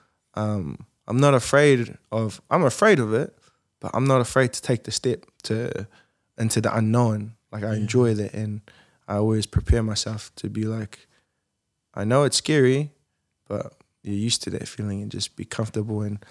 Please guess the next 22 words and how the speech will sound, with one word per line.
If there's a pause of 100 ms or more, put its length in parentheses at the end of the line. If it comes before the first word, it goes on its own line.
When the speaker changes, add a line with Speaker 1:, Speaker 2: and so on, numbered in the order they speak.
(440)
Speaker 1:
uh,
uh,
my
faith
plays
a
lot
of,
m-,
plays
a
big
part
in
that. (320)
Faith
in
God
and (280)
faith
in
myself